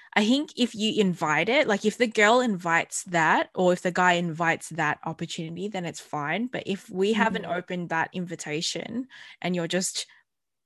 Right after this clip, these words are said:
Speaker 1: putting it onto them, it's like, "Whoa, like, slow down a bit here. Put on the
Speaker 2: Yeah,
Speaker 1: brakes."
Speaker 2: yeah,
Speaker 1: This is
Speaker 2: yeah, yeah.
Speaker 1: just too much. <laughs>
Speaker 2: Yeah. Like, it's, like, I can understand when you have,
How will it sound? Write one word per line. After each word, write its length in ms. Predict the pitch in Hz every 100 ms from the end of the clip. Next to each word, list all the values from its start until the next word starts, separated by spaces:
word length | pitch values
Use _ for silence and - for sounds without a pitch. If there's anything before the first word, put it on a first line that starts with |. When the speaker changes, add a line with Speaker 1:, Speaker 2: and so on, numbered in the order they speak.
| _
Speaker 1:
putting 360 | - 208 202 190
it 100 | 180
onto 320 | 175 175 185
them, 300 | 170 156 151
it's 180 | 151 151
like, 200 | 160 160
"Whoa, 800 | 160 156 165 190 185 175 165 156
like, 300 | 160 160 165
slow 520 | - - 175 180 190
down 280 | 180 170 170
a 40 |
bit 160 | 160 156
here. 200 | 175 190
Put 200 | 185 185
on 100 | 185
the 60 | 180
Speaker 2:
Yeah, 80 |
Speaker 1:
brakes." 420 | 175 156 170 170 170
Speaker 2:
yeah, 180 | 160
Speaker 1:
This 60 | 160
is 60 | 165
Speaker 2:
yeah, 100 | 160
yeah. 500 | 160 156 151 160 185
Speaker 1:
just 220 | 185 -
too 220 | - - 156
much. 420 | - - - -
<laughs> 60 | - 214 226 -
Speaker 2:
Yeah. 420 | 180 156 117 190 - -
Like, 180 | 214
it's, 220 | 247 233 - -
like, 100 | 240
I 100 | 240
can 320 | 262 277 - -
understand 720 | 247 339 - 170 160 175 175
when 160 | 165
you 160 | 156 170 -
have, 180 | 143